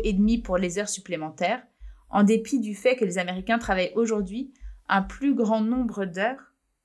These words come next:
que n'importe quelle autre population dans le monde, y compris au Japon. Les Wobblies sont donc réapparus avec ce qui, déjà dans les années mille neuf cent vingt, devait être la prochaine étape de leur programme, la semaine de seize heures,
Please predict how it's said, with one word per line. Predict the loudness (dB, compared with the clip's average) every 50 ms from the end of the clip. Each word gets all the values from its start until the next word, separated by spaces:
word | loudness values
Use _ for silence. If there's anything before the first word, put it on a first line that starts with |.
| _ _ 0
que | 2 4
n'importe | 6 6 6 4 2 0 -2 -4 -6 -6 -2
quelle | 0 2 2
autre | 0 -2 -4 -4
population | -2 -2 0 0 2 0 0 2 2 2
dans | 2 2
le | 2 0
monde, | 0 0 0 -2 -2 -4 -6
y | -10 -8 -6
compris | -4 -4 -4 -4 -4 -4 -4 -2 0
au | 0
Japon. | 2 2 0 -2 -4 -8 -20 -20 _ _ _ _ _ _ _ _ _ _ _ _ _ _ _ _ _ _ _ _ _ 2
Les | 4 4 6
Wobblies | 6 4 4 2 2 2 2 2 0 0 -2 -6 -6
sont | -6 -2 0 0
donc | 0 0 0 -2
réapparus | 0 2 2 2 2 2 0 0 0 -4 -8 -6 -4
avec | -4 -4 -2 -4 -6
ce | -6 -8
qui, | -6 -4 -2 -2
déjà | 0 2 4 4 4 4 2 2
dans | 2 2
les | 0 0 0
années | 0 0 0
mille | 0 0 0 -2
neuf | -4 -4 -6
cent | -6 -4 -4 -4
vingt, | -2 -2 -4 -4 -6 _ _ _ _ _ _ -2
devait | 0 2 4 4 2 2 2
être | 0 0 0 0 0
la | 0 0
prochaine | 0 -2 -6 -4 -2 -2 0
étape | 0 0 0 -2 0
de | 0 0
leur | -2 -2 -4
programme, | -8 -12 -10 -4 0 2 2 4
la | 2 2
semaine | 2 2 2 2 4 4 2 0
de | -2 -4
seize | -6 -2 -2 -2 0 0 -2
heures, | -4 -4 -6 -10